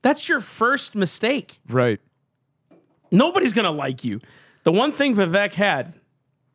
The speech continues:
Speaker 1: he never once capped on Trump.
Speaker 2: No.
Speaker 1: He threw poli-, challenged some of Trump's policies, but never capped on him.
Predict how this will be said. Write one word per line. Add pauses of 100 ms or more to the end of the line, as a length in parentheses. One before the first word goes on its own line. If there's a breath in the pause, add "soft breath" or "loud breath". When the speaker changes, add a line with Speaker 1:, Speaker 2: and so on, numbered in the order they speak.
(380)
Speaker 1:
he
never
once
capped
on
Trump. (160)
Speaker 2:
No. (100)
Speaker 1:
He
threw
poli-,
challenged
some
of
Trump's
policies,
but
never
capped
on
him.